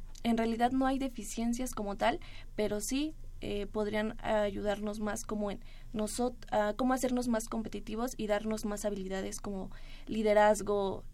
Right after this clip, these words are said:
em, hablar en público y competencias que no se ven como técnicamente, ¿no? Es algo más empírico, más de trabajar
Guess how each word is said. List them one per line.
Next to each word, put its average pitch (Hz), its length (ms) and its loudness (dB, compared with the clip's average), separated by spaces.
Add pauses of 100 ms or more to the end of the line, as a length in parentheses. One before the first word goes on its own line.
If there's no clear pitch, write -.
(100)
em, 190 380 -2
hablar 208 300 2
en 196 120 -4
público 113 720 -4
y 101 340 -6 (360)
competencias 226 840 0 (360)
que - 120 -4
no 202 200 -2
se 214 180 -4
ven 202 200 -2
como 208 460 -2
técnicamente, 190 720 -6
¿no? 196 240 -6
Es 208 160 -6
algo 202 200 -6
más 202 280 -4
empírico, - 540 -4
más 196 180 -2
de 110 100 -2
trabajar - 480 -4